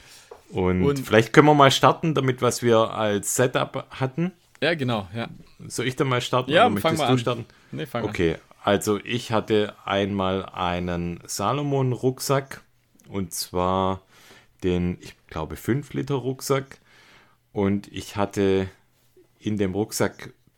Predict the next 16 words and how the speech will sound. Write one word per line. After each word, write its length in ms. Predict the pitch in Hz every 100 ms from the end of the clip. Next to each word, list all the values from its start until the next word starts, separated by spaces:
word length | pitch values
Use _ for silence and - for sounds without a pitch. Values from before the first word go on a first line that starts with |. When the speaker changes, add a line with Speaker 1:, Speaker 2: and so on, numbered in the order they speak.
| _ -
Speaker 1:
mit 200 | 110 104
dabei, 320 | 90 95 117
hatte 140 | 104
ich 160 | 95 -
zwei 300 | - 95 92
Pfannenkuchen, 800 | - - 113 147 139 147 143 147
die 100 | 117
hat 120 | 110
mir 100 | 104
meine 300 | 98 92 92
Frau 340 | 85 87 95 127
freundlicherweise 760 | - 117 127 123 127 110 110
am 100 | 107 98
Tag 240 | 104 101
davor 300 | 107 - 101
gemacht. 340 | 95 107 135